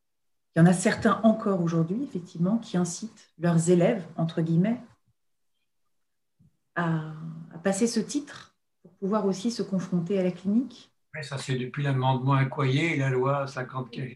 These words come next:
Speaker 2: et cetera.
Speaker 1: ça.
Speaker 2: Et un malin comme Melman,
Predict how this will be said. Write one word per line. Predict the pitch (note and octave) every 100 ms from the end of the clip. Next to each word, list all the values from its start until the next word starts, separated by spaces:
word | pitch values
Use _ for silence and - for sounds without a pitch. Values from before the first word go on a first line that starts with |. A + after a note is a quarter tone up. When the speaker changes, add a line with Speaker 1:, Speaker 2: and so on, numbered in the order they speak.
| -
Speaker 2:
et | F#3
cetera. | - F#3
Speaker 1:
ça. | A3 - - - - _ _ _
Speaker 2:
Et | C#3 C3+ C#3 C#3 - - C#3
un | C#3+
malin | C#3+ D3+ D#3+ E3 D3
comme | C#3+ C3+
Melman, | C3 C3 B2+ D3+ F#3 A3